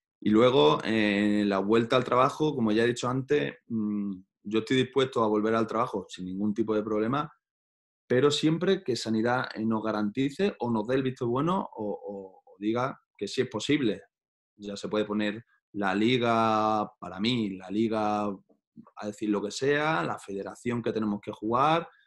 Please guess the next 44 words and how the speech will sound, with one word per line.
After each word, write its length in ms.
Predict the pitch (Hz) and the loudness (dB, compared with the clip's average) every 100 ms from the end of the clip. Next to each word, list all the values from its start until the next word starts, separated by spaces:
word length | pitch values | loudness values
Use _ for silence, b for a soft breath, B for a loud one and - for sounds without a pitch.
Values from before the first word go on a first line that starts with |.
| b _ _ _ _ _ - | b _ _ _ _ _ -6
pero 140 | 104 | 0
al 80 | 101 | 0
final, 720 | - 107 120 135 135 139 - _ _ _ | 2 2 2 2 2 0 -2 _ _ _
como 220 | - 110 117 | -6 0 2
he 20 | |
dicho, 260 | 131 131 | 2 0
ahora 140 | 104 107 | -2 0
mismo 220 | 117 117 | 0 2
lo 80 | 117 | 2
más 100 | 117 | 2
importante, 500 | 110 110 107 120 131 | 0 -2 -2 -2 -2
muchísimo 460 | 117 110 113 113 | -2 -2 -2 -2
más 80 | 113 | 0
importante 480 | 110 110 107 113 113 | 0 -2 -4 -4 -4
es 60 | 110 | -4
que 100 | 110 | -2
el, 400 | 107 107 107 104 117 | 2 2 0 -4 -4
que 80 | 117 | -4
el 60 | |
salario, 380 | 107 104 117 127 | -2 0 0 0
que 100 | - | -2
el 40 | - | -2
sueldo, 320 | 127 131 110 | -2 -2 -2
que 100 | 98 | -2
ya 120 | 110 | -4
nosotros 540 | 120 113 135 131 101 - _ _ _ | -4 -4 -4 -2 -4 -6 _ _ _
como, 520 | - 107 104 101 101 | -6 0 0 0 -2
como 280 | - 101 101 | -6 -6 -4
equipo, 300 | 101 113 113 | -2 -2 -2
como 160 | 107 104 | -2 0
he 60 | |
dicho 200 | 107 107 | 0 -2
antes, 160 | 117 117 | -4 -2
hemos 140 | 107 | -4
sido 140 | 107 110 | -4 -6
solidarios 500 | 110 104 120 139 107 | -2 0 0 0 0
y, 240 | 101 80 - | 0 -4 -8
y, 220 | 98 90 | -12 -12
y 180 | 98 95 | -10 -6
hemos 240 | 104 104 | -4 -4
dado 160 | 104 104 | -2 -2
el 100 | 104 | 0
visto 260 | 107 107 101 | -2 -2 -2
bueno 340 | 104 110 107 | -2 -2 -6